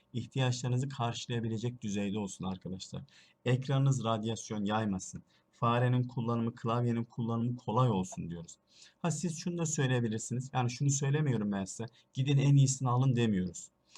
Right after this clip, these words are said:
En iyisini alırsınız, bir sene geçtikten sonra ne olacaktır? Onun fiyatı düşecektir. Veyahut da siz bekleyeceksiniz fiyatının düşmesini. E, onun fiyatı düştüğünde daha yenileri çıkacaktır. O yüzden diyoruz ki ihtiyacınız olan neyse onu alın.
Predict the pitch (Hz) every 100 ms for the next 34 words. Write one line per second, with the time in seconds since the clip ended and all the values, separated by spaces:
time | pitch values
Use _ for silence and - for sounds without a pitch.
0 | - _ - 180 175 143 165 160 160 -
1 | 165 156 160 - 143 143 143 139 - 156
2 | 139 139 135 147 127 107 107 127 123 131
3 | 131 127 139 123 - - - - 131 _
4 | - - 147 156 160 156 147 143 143 143
5 | 156 156 151 156 143 147 139 143 156 139
6 | 127 127 120 127 139 - - 139 143 143
7 | 143 - 139 147 143 135 139 151 143 117
8 | 110 - - 95 95 - 160 - - -
9 | 190 160 110 107 104 151 160 - 165 160
10 | - _ - 123 - 139 139 151 147 117
11 | 110 104 - - 135 156 135 127 131 139
12 | - - 107 95 87 87